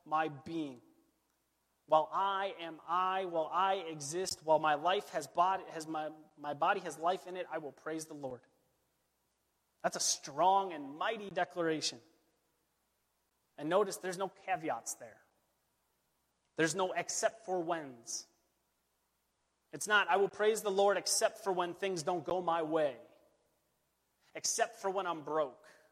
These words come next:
except for when I lose my job, except for when my team, athletic or political,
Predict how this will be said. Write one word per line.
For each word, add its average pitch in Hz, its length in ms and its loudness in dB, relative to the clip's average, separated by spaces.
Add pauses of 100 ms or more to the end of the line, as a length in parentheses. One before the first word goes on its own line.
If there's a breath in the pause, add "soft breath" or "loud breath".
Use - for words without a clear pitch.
(840)
except 214 420 0
for 196 120 -6
when 190 180 -2
I 175 80 0
lose 175 260 -6
my 165 160 -4
job, 151 300 6
except 208 380 0
for 202 100 0
when 175 200 2
my 175 200 2
team, 170 360 -6
athletic 175 540 0
or 175 140 -2
political, 170 560 -2